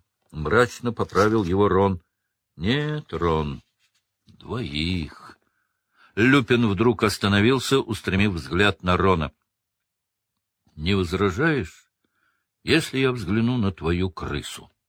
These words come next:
спросил он ровным голосом. «Что?» На секунду Рон даже забыл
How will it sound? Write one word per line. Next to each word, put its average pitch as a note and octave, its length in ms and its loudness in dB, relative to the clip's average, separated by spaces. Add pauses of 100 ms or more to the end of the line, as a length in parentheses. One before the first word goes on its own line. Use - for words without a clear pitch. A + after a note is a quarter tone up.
(340)
спросил - 640 -6
он F#2 140 -4
ровным C#2 360 -10
голосом. A#1+ 400 -18 (640)
«Что?» - 800 -10 (680)
На A2+ 140 2
секунду B2 580 2
Рон A#2 320 4
даже A2 240 4
забыл G#2 520 2